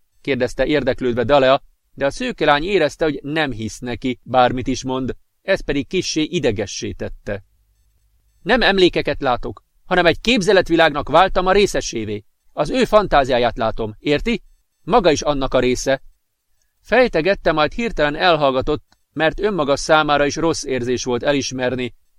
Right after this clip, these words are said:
hogy egy képzeletbeli beszélgetés során indulatba jött. „De mégis, hogyan gondolja, hogy mindez lehetséges? Egy másik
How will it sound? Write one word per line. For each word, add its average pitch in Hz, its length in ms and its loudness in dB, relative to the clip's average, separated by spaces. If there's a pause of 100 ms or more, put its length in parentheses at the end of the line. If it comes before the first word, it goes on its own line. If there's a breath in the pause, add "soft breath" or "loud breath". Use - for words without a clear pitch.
(100)
hogy 160 180 0
egy 165 140 0
képzeletbeli 135 720 0
beszélgetés 123 640 -2
során 139 340 2
indulatba 107 600 -4
jött. 98 340 -10 (880)
„De 180 260 -2
mégis, 190 640 -4 (400)
hogyan 208 560 4
gondolja, 147 600 2
hogy 147 240 0
mindez 202 460 2
lehetséges? 139 880 -4 (460)
Egy 160 280 0
másik 208 680 2